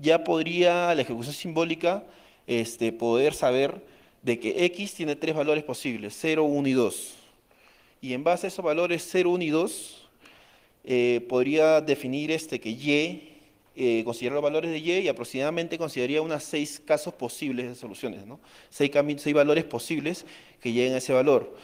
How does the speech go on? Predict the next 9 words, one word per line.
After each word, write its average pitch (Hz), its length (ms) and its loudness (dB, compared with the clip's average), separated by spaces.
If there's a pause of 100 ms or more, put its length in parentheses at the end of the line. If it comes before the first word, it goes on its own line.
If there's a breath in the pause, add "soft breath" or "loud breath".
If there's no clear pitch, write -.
(540 loud breath)
Pero 127 560 8
si 135 160 -2
lo 131 60 4
ejecutamos 185 640 4
con 151 160 2
la 135 80 4
ejecución 170 440 -4
simbólica 165 480 2
dinámica, 160 580 2